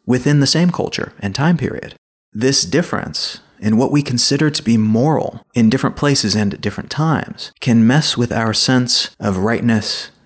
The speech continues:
and wrongness, and even good and evil. For instance, imagine a historical figure who helped free humanity from the tyranny of monarchies and helped catalyze the age of democracy.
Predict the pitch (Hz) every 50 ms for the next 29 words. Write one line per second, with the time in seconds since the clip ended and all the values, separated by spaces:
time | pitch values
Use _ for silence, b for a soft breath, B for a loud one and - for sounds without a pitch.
0 | _ - 101 95 80 - - 101 110 120 123 113 104 92 62 60 - - - -
1 | - - - _ _ - 110 107 131 143 147 127 107 - - 117 117 113 - -
2 | - - - - - - 135 143 127 - - - - - _ _ _ _ _ _
3 | _ _ _ _ _ - - 139 135 165 170 156 - - - - - - - -
4 | - - _ _ - - 113 117 139 160 175 185 165 190 185 180 175 175 156 -
5 | - - 120 120 123 123 117 113 117 - - 143 139 127 123 - - - - -
6 | - - - - 123 123 - - 123 110 110 139 160 165 - - - - - -
7 | - - 160 160 160 165 156 147 - 147 143 135 123 123 127 131 131 117 98 -
8 | - - 104 - _ _ _ - - 113 113 113 113 113 107 - - - - 156
9 | 156 151 147 147 143 139 139 135 135 - _ 113 101 87 104 117 120 123 117 101
10 | - - - - - - - - - - _ _ - 101 101 104 147 151 147 -
11 | - - 160 160 170 170 170 165 165 165 160 147 - 123 117 - - 127 135 135
12 | 135 135 131 120 - - - - _ - 104 101 - - 101 107 117 120 - -
13 | - - - - - -